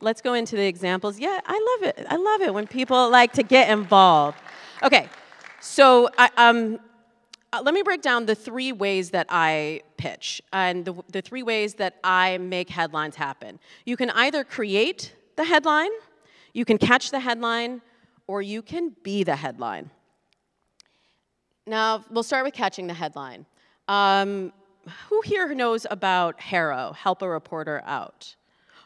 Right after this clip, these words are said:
Oh, a lot of hands. Okay, good. So for those of you who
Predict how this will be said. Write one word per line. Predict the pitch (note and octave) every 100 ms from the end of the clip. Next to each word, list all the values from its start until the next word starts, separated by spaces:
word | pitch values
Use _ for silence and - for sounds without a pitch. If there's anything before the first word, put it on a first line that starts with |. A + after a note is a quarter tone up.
| _
Oh, | E3 G3 D#3+ D3 _
a | D#3+
lot | E3+ E3+
of |
hands. | D3+ F#3+ B2 D#3+
Okay, | - D#3
good. | F3+ B2+ _ _ _ _
So | -
for | G3+ A3
those | A3+ C4+
of | D4+
you | C4+ B3+
who | A3 A#3